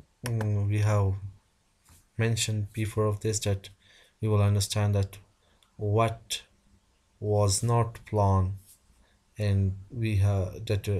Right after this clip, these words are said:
that happened during of the project implementation. Here, the assumptions are very important that we will consider it during of the project design in the log frame.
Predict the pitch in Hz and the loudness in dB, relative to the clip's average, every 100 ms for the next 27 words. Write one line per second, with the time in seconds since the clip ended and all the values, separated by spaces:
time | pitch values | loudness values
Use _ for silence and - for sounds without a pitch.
0 | 101 104 - 110 101 104 101 95 - 107 | -4 -6 -2 0 0 2 2 0 0 2
1 | 101 98 98 98 - 98 104 98 98 - | 4 4 2 0 -2 -2 0 0 0 -4
2 | 104 107 113 113 113 139 - 90 92 - | -4 -2 -2 -2 0 0 0 -2 -6 -12
3 | _ _ _ - - - - _ _ _ | _ _ _ -20 -20 -20 -20 _ _ _
4 | _ _ - 123 107 107 104 - - - | _ _ 2 6 6 4 0 -6 -18 -20
5 | - - 113 104 98 113 101 107 104 104 | -20 -14 0 2 2 0 0 0 0 0
6 | - - 107 101 101 101 101 101 98 107 | -2 -4 0 4 4 4 0 0 -2 0
7 | 104 98 95 95 104 98 95 98 - _ | -2 0 -2 -4 -2 2 0 -2 -16 _
8 | - - _ _ - 98 101 98 95 - | -20 -20 _ _ -2 2 2 2 0 -4
9 | - 101 107 101 98 95 - - - - | -2 0 0 0 0 0 -4 -16 -18 -20
10 | - 104 101 98 101 101 95 - 95 92 | -8 0 2 4 2 0 -2 0 2 2
11 | 98 - _ _ - 95 98 95 - - | -2 -10 _ _ -4 0 0 -2 -12 -16
12 | _ _ _ _ - 101 95 98 98 107 | _ _ _ _ -8 0 2 4 4 2
13 | 143 143 - 101 98 95 95 98 104 101 | -2 -8 -10 -2 2 2 2 0 2 4
14 | 104 - 90 92 | 2 0 -4 -4